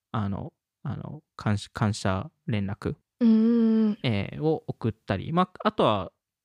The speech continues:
Speaker 1: 今だ、今だともう普通ですけど、当時はそこまで普通じゃなかったのは、その、えー、公共の場で、その、いろんな、その、社内の出来事とかを、えっと、話したりとか、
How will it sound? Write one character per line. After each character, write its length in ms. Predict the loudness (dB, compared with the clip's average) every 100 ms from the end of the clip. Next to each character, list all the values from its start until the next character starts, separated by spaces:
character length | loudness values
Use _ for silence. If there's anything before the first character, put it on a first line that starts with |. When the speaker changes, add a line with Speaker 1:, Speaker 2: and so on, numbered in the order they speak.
| _ -6
Speaker 1:
今 320 | 0 4 4
だ、 120 | 2 0
今 180 | 2 4
だ 100 | 2
と 100 | 0
も 100 | -2
う 20 |
普 100 | -2
通 180 | -2 -2
で 80 | -2
す 120 | -6
け 100 | -6
ど、 120 | -6
当 260 | -4 0 0
時 100 | 0
は 80 | -4
そ 120 | -2
こ 100 | 0
ま 80 | 0
で 60 |
普 80 | 0
通 180 | -2 2
じ 60 |
ゃ 40 | 2
な 80 | 2
か 100 | -2
っ 60 | -4
た 100 | -2
の 60 |
は、 60 | 0
そ 120 | 0
の、 240 | -2 -4 -6 -16 -20 _ -6
え 240 | -4 -4
ー、 20 |
公 160 | 2 2
共 140 | 4
の 80 | 2
場 120 | 2
で、 240 | 2 0 -2 -10
そ 140 | -6
の、 200 | -6 -8 _ _ _ _ _ _ -8 0
い 80 |
ろ 120 | 4 4
ん 100 | 4
な、 280 | 2 0 _
そ 160 | -10 -10
の、 260 | -8 -10 -6
社 160 | -2
内 160 | -2 -2
の 120 | -6
出 120 | -4 -4
来 120 | -6
事 220 | -8 -10
と 100 | -10
か 200 | -10 -12 _ -4
を、 200 | -4 -4
え 60 |
っ 40 | -12 -10
と、 380 | -10 -10 -10 -6
話 280 | -4 -4 -4
し 40 |
た 100 | -10
り 80 | -10
と 120 | -10
か、 180 | -8 -8